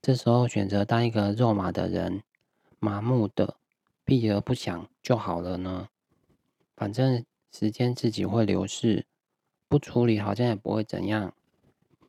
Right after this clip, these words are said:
但是我又想，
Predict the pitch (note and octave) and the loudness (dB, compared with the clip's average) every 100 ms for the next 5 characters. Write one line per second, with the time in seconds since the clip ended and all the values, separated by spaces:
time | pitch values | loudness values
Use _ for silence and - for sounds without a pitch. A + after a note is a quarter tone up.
0 | _ _ _ _ _ _ _ _ _ _ | _ _ _ _ _ _ _ _ _ _
1 | _ - _ - C3 C3+ A#2 A2 A2+ - | _ -20 _ -4 -2 2 2 4 2 -2
2 | E2+ F2 | -4 -8